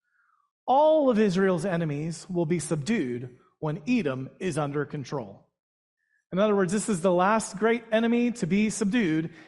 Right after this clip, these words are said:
And if Edom is subdued, all of your enemies are at peace with you, because that was the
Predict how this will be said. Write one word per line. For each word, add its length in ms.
And 100
if 240
Edom 340
is 520
subdued, 800
all 240
of 80
your 140
enemies 560
are 120
at 140
peace 320
with 160
you, 320
because 220
that 140
was 180
the 240